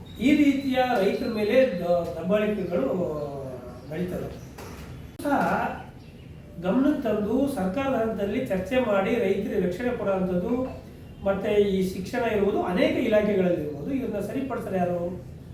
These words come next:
ಈ ತಾಲೂಕಿನ ಶಾಸಕರಿಗೆ ಜವಾಬ್ದಾರಿ ಇರಬೇಕಾಗಿದೆ. ಈ ತಾಲೂಕಿನ ಶಾಸಕರು ಇದು ಯಾವುದೇ ಜವಾಬ್ದಾರಿ ಇಲ್ಲದೆ ಇರೋದ್ರಿಂದ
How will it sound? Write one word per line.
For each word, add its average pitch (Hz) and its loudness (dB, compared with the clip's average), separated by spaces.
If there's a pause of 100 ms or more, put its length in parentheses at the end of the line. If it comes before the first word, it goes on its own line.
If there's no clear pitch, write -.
(120)
ಈ 247 0
ತಾಲೂಕಿನ 226 2
ಶಾಸಕರಿಗೆ 214 -2
ಜವಾಬ್ದಾರಿ 180 -2 (840)
ಇರಬೇಕಾಗಿದೆ. - -10 (800)
ಈ 208 -2
ತಾಲೂಕಿನ 262 2
ಶಾಸಕರು 254 0
ಇದು 196 2
ಯಾವುದೇ 247 4
ಜವಾಬ್ದಾರಿ 208 2
ಇಲ್ಲದೆ 196 6
ಇರೋದ್ರಿಂದ 151 2